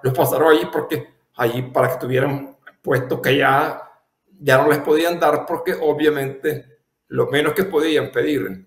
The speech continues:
los, eh, los teóricos mandamases, lo menos que podía pedir es que acomodaran, que le dejaran nombrar ministros y nombrar, nombraran funcionarios de empleados públicos.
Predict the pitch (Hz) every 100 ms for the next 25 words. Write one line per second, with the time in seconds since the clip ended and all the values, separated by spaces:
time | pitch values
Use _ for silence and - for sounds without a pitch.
0 | _ _ 101 113 117 120 110 - 120 113
1 | 110 - 107 101 - _ _ _ _ 131
2 | 123 117 - - - _ _ - 147 160
3 | 165 - 160 - - - _ _ _ _
4 | - 131 139 151 151 139 165 131 - -
5 | 139 139 131 160 - 151 147 147 135 135
6 | 135 160 - - - _ 147 139 175 165
7 | 143 139 147 151 - - 147 147 127 131
8 | 170 151 143 143 139 139 147 185 170 165
9 | 160 143 139 131 127 - 131 _ - 139
10 | 127 127 160 151 135 156 151 147 123 139
11 | 139 - - _ 101 - 127 120 220 220
12 | 175 -